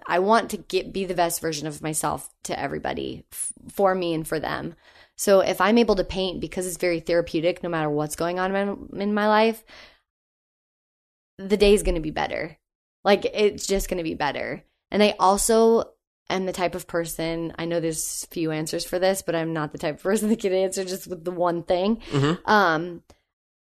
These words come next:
Speaker 1: I realize that I really, really love to see a project to completion. And n-, no matter what it may be, it is the most gratifying thing. And if I'm able to do that almost on a daily basis, imagine what my year has looked like.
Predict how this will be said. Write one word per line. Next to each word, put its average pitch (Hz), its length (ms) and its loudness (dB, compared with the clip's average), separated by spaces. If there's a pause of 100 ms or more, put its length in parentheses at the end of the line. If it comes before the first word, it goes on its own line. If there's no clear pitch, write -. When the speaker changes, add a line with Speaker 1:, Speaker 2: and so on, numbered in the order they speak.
(340)
Speaker 1:
I 190 60 6
realize 240 480 6
that 240 200 6
I 196 440 2
really, 190 380 0
really 196 280 0
love 160 280 0
to 180 100 0
see 160 260 -2
a 156 60 0
project 156 580 -6
to - 80 -4
completion. 170 840 -6 (500)
And 180 340 0 (200)
n-, 139 100 -8 (260)
no 202 160 2
matter 180 340 2
what 165 340 0
it 170 100 2
may 170 140 -2
be, 156 460 -4 (140)
it 185 120 -2
is 185 140 -4
the 185 80 -6
most 170 220 -6
gratifying 170 680 -2
thing. 160 520 -4
And 180 120 -4
if 170 120 -6
I'm 208 200 4
able 269 240 2
to 240 120 2
do 180 360 2
that 208 380 4
almost 190 360 0
on 196 80 0
a 208 80 0
daily 165 340 0
basis, 156 420 -2
imagine 202 340 2
what 208 120 0
my 170 80 -2
year 156 240 0
has 170 140 -10
looked 156 180 -6
like. - 300 -8